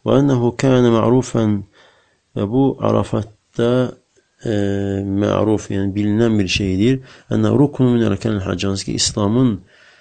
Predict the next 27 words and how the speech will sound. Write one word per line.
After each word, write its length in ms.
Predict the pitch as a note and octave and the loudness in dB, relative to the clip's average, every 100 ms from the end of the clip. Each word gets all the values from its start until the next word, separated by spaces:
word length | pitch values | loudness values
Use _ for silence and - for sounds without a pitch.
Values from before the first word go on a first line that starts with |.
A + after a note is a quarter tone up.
| _ _ _ _ | _ _ _ _
rukunlarından 880 | G2+ G2 - G#2 G2+ F#2+ G2 A2+ A2 | -10 -6 -2 0 2 0 0 0 0
bir 100 | G2+ | 0
rukundur. 640 | F2+ F2 F#2+ F2 E2 D#2+ - | -2 -2 -2 -2 -4 -8 -8
Fəl 240 | - A2+ | -2 -2
ifadatu 600 | A#2+ - C#3 B2+ - A2 | -2 0 0 0 -2 0
min 120 | G#2 | 0
Arafatin 680 | G#2 G2+ G2+ - C3 B2+ A2 | 0 0 -2 -2 -2 -2 0
la 100 | A#2+ | 0
təkun 360 | C#3 C3 B2+ B2 | -2 -2 -2 0
illə 280 | B2+ A#2 G#2+ | 0 2 0
ba'dəl 300 | G2+ G#2 G2+ | 0 0 0
vuquf. 380 | G2 G2 G2 - - - - - _ - | 0 0 -2 -4 -20 -20 -20 -20 _ -6
Yəni, 320 | G#2 - - | -4 -4 -2
Arafatdan 760 | A2+ G#2+ - G#2 - A#2+ A2 G2+ | 0 0 0 -4 -2 0 0 2
dönmək, 760 | A2 G#2 G#2 A2 G#2 F2+ - _ _ _ - - _ - | 2 2 2 2 2 -2 -10 _ _ _ -20 -20 _ -2
qayıtmaq 600 | G#2 G2+ F#2+ A2 A#2 A2 - | 0 2 0 0 0 0 -2
da 120 | A#2+ B2+ B2 - _ - | 0 0 -4 -18 _ -4
ancaq 400 | B2 C3 B2+ C3 - | 0 2 0 -2 -2
Arafatda 760 | A2 G#2+ - G#2 - C3+ A#2 | -2 -2 -4 -8 -4 -4 0
dayanandan 600 | A2+ G#2+ G#2 G#2 A2 A#2+ | 0 2 0 0 2 2
sonra 240 | G#2 G2+ F#2 | 0 -4 -4
olur. 240 | F2+ F#2 | -4 -4
Yəni, 180 | G2 G2+ | -4 -4
bu 60 | G#2+ | -2
dəlildir 400 | G#2 A2 A2+ G#2 | 0 0 -2 -2
ki, 200 | C3 C#3 C3+ - - - _ _ - | 0 0 -2 -14 -20 -20 _ _ -4
Arafatda, 1040 | G2+ G2+ F#2+ - F2+ - A2 A2+ B2+ B2+ | 0 0 0 -4 -8 -6 -2 0 0 0